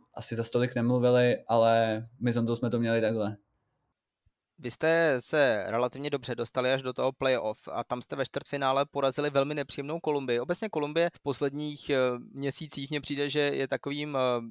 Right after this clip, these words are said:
Speaker 2: hlavním soupeřem, eh, České republiky společně se Spojenými státy.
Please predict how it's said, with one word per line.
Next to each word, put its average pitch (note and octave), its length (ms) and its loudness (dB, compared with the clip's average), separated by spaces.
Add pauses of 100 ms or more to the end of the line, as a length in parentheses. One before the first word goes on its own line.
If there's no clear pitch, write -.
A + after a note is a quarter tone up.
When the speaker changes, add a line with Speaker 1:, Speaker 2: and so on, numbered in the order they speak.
(160)
Speaker 2:
hlavním C3 600 -2 (480)
soupeřem, C3 720 0
eh, B2 40 0 (600)
České C3 560 0
republiky B2+ 480 -4
společně C3 520 -4
se D3+ 120 -10
Spojenými C3 440 -4
státy. A#2+ 460 2